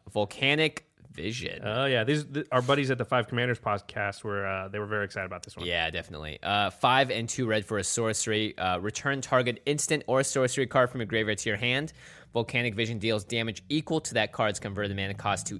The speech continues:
Speaker 1: each creature your opponents control, and then you exile Volcanic Vision.
Speaker 2: So it's like,
Speaker 1: Woof.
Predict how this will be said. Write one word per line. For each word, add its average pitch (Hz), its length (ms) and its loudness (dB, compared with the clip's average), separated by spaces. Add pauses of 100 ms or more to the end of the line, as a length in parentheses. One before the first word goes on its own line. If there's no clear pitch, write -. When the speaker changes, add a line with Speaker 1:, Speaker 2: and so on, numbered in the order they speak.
(100)
Speaker 1:
each 165 380 -2
creature 156 500 -2
your 95 180 0
opponents 95 380 -6
control, 92 580 -6
and 90 80 -10
then 87 120 -8
you 90 100 -4
exile 82 420 -6
Volcanic 78 400 -12
Vision. - 460 -14 (160)
Speaker 2:
So 151 200 6
it's 151 140 0
like, 135 360 2 (180)
Speaker 1:
Woof. - 320 -2